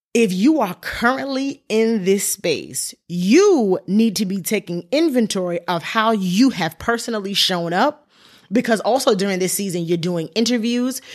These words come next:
you are singing, uh, you're going out to minister and to sing, um, and that can be virtually and, or in person, either one, however you've planned out your stuff.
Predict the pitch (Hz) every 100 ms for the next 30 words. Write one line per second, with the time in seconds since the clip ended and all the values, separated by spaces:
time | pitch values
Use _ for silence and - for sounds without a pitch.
0 | - 175 175 214 165 165 147 - - 214
1 | 214 226 269 277 175 175 160 175 190 180
2 | 208 202 175 185 - 175 185 202 190 175
3 | 165 196 202 226 233 - - - 190 190
4 | 185 214 185 - 220 190 170 180 - 185
5 | 196 190 170 170 - - 196 185 180 180
6 | 190 175 196 190 196 226 254 208 190 170
7 | 143 180 175 196 196 196 220 - 226 208
8 | 202 190 196 170 170 180 190 - 269 190
9 | 165